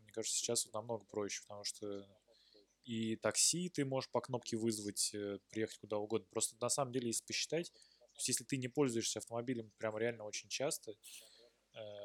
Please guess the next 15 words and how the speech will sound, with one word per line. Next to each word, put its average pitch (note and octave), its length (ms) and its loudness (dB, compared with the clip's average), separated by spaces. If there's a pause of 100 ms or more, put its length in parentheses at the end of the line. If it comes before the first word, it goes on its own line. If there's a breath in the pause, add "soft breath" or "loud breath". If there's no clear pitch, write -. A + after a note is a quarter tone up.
(420)
то G#2+ 480 2 (1120)
как G#2+ 140 -2
бы A2 100 4
единственный A2+ 420 0
в-, - 120 -14
кейс B2 320 4
использования D#3 440 0
у A2 40 -18
тебя - 160 0
остаётся B2 360 0
только - 200 -6
выехать B2+ 240 0
куда-нибудь A2+ 220 0
за G#2+ 140 2
город. G2+ 240 -12